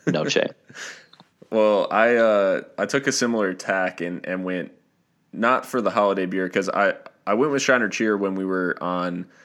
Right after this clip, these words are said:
Speaker 1: Bros Talking Soccer, uh, last
Speaker 2: Yeah.
Speaker 1: week. So, um, I, uh, I didn't wanna double up. That felt, that felt wrong and out of character. Um,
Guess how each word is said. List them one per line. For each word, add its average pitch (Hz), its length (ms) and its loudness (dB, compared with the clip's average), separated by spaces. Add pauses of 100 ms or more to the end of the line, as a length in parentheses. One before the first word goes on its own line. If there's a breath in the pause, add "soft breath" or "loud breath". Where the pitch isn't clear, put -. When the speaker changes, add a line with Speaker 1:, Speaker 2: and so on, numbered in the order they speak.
(260 soft breath)
Speaker 1:
Bros 95 240 2
Talking 90 320 0
Soccer, 90 680 -2 (240)
uh, 82 280 -2
last 87 240 0
Speaker 2:
Yeah. 92 160 4
Speaker 1:
week. 87 280 -4
So, 87 540 -4
um, 71 460 -10 (640)
I, 82 300 -2
uh, 69 400 -6 (140)
I 92 80 -2
didn't 101 180 -2
wanna 90 180 -2
double 82 320 -2
up. 69 200 -4
That 85 180 -4
felt, 82 340 -4 (260)
that 87 120 -4
felt 87 200 -2
wrong 78 400 -6 (120)
and 85 160 -6
out 82 160 -4
of 80 60 -8
character. - 560 -10 (460 soft breath)
Um, 76 520 -4